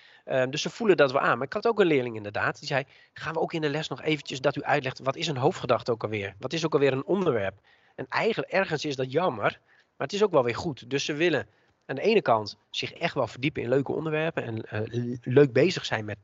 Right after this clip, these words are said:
talige dingen. Maar ze willen ook naar die toets toe. En dat moeten wij ook willen, denk ik.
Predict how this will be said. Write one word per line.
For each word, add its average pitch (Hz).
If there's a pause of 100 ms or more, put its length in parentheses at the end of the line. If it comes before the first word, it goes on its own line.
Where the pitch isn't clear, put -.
(100)
talige 151
dingen. 117 (640)
Maar 123
ze 147
willen 147 (140)
ook 220
naar 165
die 156
toets -
toe. 98
En 127
dat 139
moeten 160
wij 160
ook 151
willen, 101
denk 92
ik. -